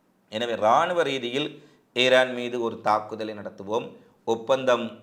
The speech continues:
ஏற்படுத்தப்படாவிட்டால் ஈரானின் அத்தனை நிலைகளையும் தாக்குவோம் என ட்ரம்ப் கொக்கரித்து வந்த சூழ்நிலையில் கவுதி படையினருடனான போரில் ஏற்பட்ட பின்னடைவு அல்லது இந்த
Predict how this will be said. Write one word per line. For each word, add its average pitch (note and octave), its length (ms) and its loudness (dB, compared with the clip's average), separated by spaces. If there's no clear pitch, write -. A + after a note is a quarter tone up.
ஏற்படுத்தப்படாவிட்டால் A2 1080 -4
ஈரானின் G#2+ 340 -2
அத்தனை A#2 320 -8
நிலைகளையும் G#2 500 -10
தாக்குவோம் G2 440 -10
என A#2+ 140 -6
ட்ரம்ப் C#3+ 320 4
கொக்கரித்து B2 520 0
வந்த A2+ 240 -10
சூழ்நிலையில் G#2+ 520 -6
கவுதி A#3 460 8
படையினருடனான D3 880 4
போரில் B2+ 320 -4
ஏற்பட்ட A#2 340 -6
பின்னடைவு A2+ 480 -8
அல்லது D3+ 280 6
இந்த B2+ 140 -2